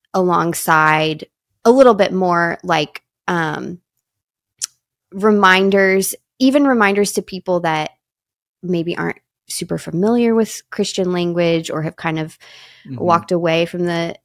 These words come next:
Speaker 1: the church, whereas fifteen seventeen, it's a little bit more direct and specific. Like, it's a little bit more like, we're gonna talk
Speaker 2: Yeah.
Speaker 1: about,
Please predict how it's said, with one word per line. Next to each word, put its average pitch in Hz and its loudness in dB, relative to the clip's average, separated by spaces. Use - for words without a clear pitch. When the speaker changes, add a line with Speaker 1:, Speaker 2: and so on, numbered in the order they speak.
Speaker 1:
the 175 -2
church, 170 -4
whereas 170 -2
fifteen 175 -8
seventeen, 165 -6
it's 160 -8
a 160 -4
little 160 -2
bit 156 -2
more 160 -2
direct 180 0
and 208 0
specific. - -6
Like, 165 -6
it's 175 -6
a 175 -2
little 180 0
bit 175 -4
more 165 -4
like, 151 -6
we're 185 0
gonna 185 0
talk 165 -4
Speaker 2:
Yeah. 175 -2
Speaker 1:
about, 151 0